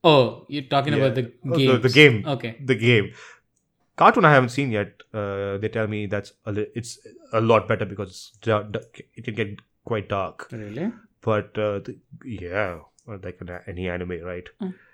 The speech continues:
Speaker 2: Uh,
Speaker 1: Fine.
Speaker 2: but, uh, uh, the game are, the games are fun, man. Fun to play.
Speaker 1: Hmm. Okay. Um, I will play next year once I get a Switch Pro.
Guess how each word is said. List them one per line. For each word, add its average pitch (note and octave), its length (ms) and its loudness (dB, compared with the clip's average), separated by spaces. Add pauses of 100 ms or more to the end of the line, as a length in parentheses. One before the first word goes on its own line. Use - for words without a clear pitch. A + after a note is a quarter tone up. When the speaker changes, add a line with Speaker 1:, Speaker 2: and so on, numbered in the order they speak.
(140)
Speaker 2:
Uh, G2 460 -8 (260)
Speaker 1:
Fine. C#3 160 -16 (500)
Speaker 2:
but, G2+ 380 -4
uh, F#2+ 600 -6 (880)
uh, G#2 240 -4
the G2+ 120 -8
game D#3+ 380 -2
are, A#2 440 -4 (100)
the A2+ 80 -6
games A#2 300 -6
are D#3+ 60 -6
fun, E3+ 400 -6
man. G2 260 -14 (220)
Fun C3 140 -10
to A#2+ 80 -18
play. G2+ 280 -14 (140)
Speaker 1:
Hmm. F3 140 -4 (920)
Okay. D#3+ 400 -8 (520)
Um, A2 500 -8 (380)
I A2+ 140 -8
will G#2+ 180 -10
play A#2 240 -10
next C#3+ 300 -8
year E3+ 320 -2
once A2 260 -14
I A2 80 -8
get G#2+ 160 -10
a A2+ 40 -8
Switch - 380 -12
Pro. A#2+ 300 -10